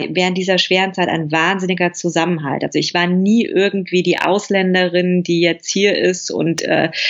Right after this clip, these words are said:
das war nie so. Also sag ich mal, sondern das war immer, ähm,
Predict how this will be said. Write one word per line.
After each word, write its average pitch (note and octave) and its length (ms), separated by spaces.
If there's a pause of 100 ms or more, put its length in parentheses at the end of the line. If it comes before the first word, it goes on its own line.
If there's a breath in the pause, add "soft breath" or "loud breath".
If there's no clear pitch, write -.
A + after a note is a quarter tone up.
(120)
das F3+ 220
war F3+ 180
nie F#3 320
so. D#3 360 (200)
Also D3+ 280
sag D3 220
ich D3+ 120
mal, C#3+ 260
sondern D#3 240
das D#3+ 220
war E3 160
immer, F3+ 340 (580 loud breath)
ähm, E3 600